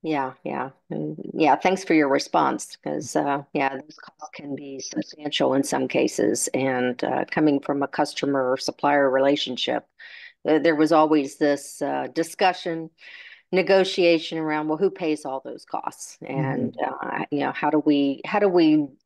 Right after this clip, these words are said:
Speaker 1: really prove the return on investment?
Speaker 2: Yeah, you know, for an organization that's really business focused, um, there is, uh, like any technology, there's going to be some upfront cost,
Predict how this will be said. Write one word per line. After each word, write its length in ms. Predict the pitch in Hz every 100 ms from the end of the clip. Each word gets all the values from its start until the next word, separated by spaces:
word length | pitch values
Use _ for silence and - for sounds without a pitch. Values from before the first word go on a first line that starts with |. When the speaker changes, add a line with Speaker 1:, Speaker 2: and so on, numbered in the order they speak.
| -
Speaker 1:
really 360 | 143 165 156 120
prove 460 | - 160 151 135
the 200 | 143 143
return 420 | 135 143 - 135
on 160 | 135 127
investment? 680 | 135 - - - - - - _ _ _ _ _ _ _ -
Speaker 2:
Yeah, 280 | 165 143
you 80 | 165
know, 120 | 160
for 160 | 151 175
an 60 | 170
organization 720 | 202 202 147 135 135 - 147
that's 180 | 131 156
really 200 | 143 120
business 440 | 131 127 147 -
focused, 680 | - 135 135 147 143 - - -
um, 440 | 127 120 117 127 - _
there 180 | 139 143
is, 460 | 147 151 - - -
uh, 140 | 139 - - _ - 113 _
like 260 | - 139 143
any 140 | 139
technology, 560 | 127 139 147 135 127 131
there's 220 | 135 127
going 160 | 147 135
to 60 |
be 120 | 120 135
some 260 | - 131
upfront 300 | 131 135 131
cost, 520 | - 139 127 127 -